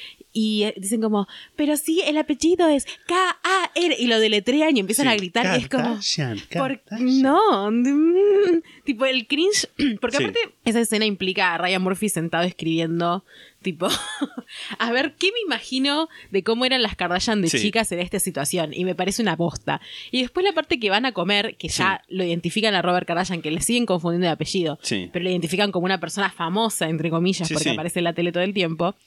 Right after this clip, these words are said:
Speaker 1: como que les, les gusta a ellas, es tipo, "Ay, papá es famoso,
Speaker 2: Por eso,
Speaker 1: no sé qué".
Speaker 2: sí, y el discursito que les da.
Speaker 1: ¿Qué
Speaker 2: ¿No
Speaker 1: era
Speaker 2: te
Speaker 1: lo que les
Speaker 2: acordás de-?
Speaker 1: decía?
Speaker 2: Le dice, "Somos Kardashians y para nosotros la fama no es tan importante, lo importante es ser buenas personas", que qué sé yo, es como,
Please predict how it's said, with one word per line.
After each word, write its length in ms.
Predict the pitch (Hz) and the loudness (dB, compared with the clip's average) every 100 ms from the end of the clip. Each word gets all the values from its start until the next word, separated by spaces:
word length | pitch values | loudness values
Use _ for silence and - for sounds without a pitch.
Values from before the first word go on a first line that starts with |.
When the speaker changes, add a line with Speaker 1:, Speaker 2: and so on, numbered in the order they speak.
| _ - - - | _ -20 -20 -14
Speaker 1:
como 220 | - 208 190 | -4 -2 0
que 260 | 196 196 208 | 0 -2 -2
les, 280 | 202 208 196 | -2 -2 -4
les 340 | 190 190 170 | -4 -4 -2
gusta 320 | 262 - - | 0 0 -2
a 40 | 165 | -2
ellas, 180 | 170 190 | -2 -2
es 80 | |
tipo, 160 | 220 202 | -2 -2
"Ay, 120 | 208 | 0
papá 220 | 277 180 214 | 0 -2 0
es 40 | |
famoso, 220 | 294 233 | 0 2
Speaker 2:
Por 60 | 240 | 2
eso, 200 | 202 185 | 2 0
Speaker 1:
no 60 | 110 | 0
sé 140 | 208 | 0
qué". 200 | 208 220 | 2 2
Speaker 2:
sí, 280 | 170 175 104 - - - | 2 0 -2 -8 -16 -6
y 80 | 113 | -4
el 80 | 101 | -4
discursito 560 | - 95 - 117 110 | -6 -2 -2 -2 -4
que 100 | 98 | -6
les 140 | 92 104 | -6 -6
da. 200 | 87 - - _ _ _ _ | -6 -8 -20 _ _ _ _
Speaker 1:
¿Qué 60 | - | -2
Speaker 2:
¿No 40 | |
Speaker 1:
era 80 | 269 | 2
Speaker 2:
te 80 | 302 | 2
Speaker 1:
lo 100 | 262 | 2
que 60 | 202 | 0
les 80 | |
Speaker 2:
acordás 120 | 202 180 | 2 2
de-? 60 | |
Speaker 1:
decía? 360 | 214 247 262 269 - | 2 0 0 -6 -6
Speaker 2:
Le 100 | 123 | -2
dice, 480 | 117 113 - 110 101 | 0 0 -2 -2 -4
"Somos 400 | - - 175 165 | -2 -2 -2 -4
Kardashians 920 | - 110 117 113 - 101 92 90 - _ - | -4 -2 -2 -2 -2 -4 -4 -6 -8 _ -10
y 100 | 117 | -4
para 220 | 113 110 | -4 -4
nosotros 440 | 110 - 151 143 | -4 -4 -2 -4
la 140 | 123 101 | -4 -4
fama 320 | - 139 135 | -2 -2 0
no 100 | 120 | -2
es 100 | 110 | -2
tan 160 | 120 110 | -4 -4
importante, 580 | 107 101 - 104 98 | -4 -6 -4 -4 -2
lo 60 | 98 | -4
importante 480 | 95 101 - 135 120 | -4 -4 -4 -4 -4
es 80 | - | -4
ser 180 | 117 | -2
buenas 260 | 113 113 104 | -2 -2 -4
personas", 600 | - 90 - 113 110 87 | -8 -8 -4 -2 -2 -6
que 120 | 98 | -8
qué 100 | 107 | -6
sé 120 | 113 120 | -4 -4
yo, 160 | - | -4
es 60 | 104 | -6
como, 220 | - - | -6 -8